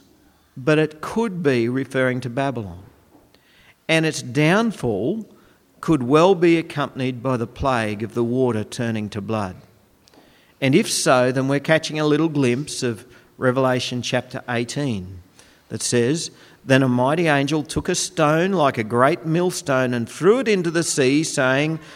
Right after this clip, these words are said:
'So will Babylon, the great city, be thrown down with violence and will be found no more.'" And then it goes on to talk about how the merchants will not be able to trade anymore.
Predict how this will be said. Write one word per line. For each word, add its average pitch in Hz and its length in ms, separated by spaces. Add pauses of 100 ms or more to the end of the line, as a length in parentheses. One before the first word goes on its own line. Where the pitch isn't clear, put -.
(220)
'So 185 460
will 208 260
Babylon, 170 720
the 139 100
great 135 420
city, 143 420
be 131 180
thrown 160 540
down 123 380
with 117 180
violence 113 760 (600)
and 120 160
will 127 180
be 123 160
found 120 460
no 113 180
more.'" 107 360 (720)
And 123 160
then 156 120
it 220 120
goes 185 300
on 147 280
to 151 80
talk 139 340
about 135 460 (300)
how 151 200
the 127 140
merchants 170 680
will 143 120
not 147 280
be 151 100
able 143 300
to 147 100
trade 147 460
anymore. 104 440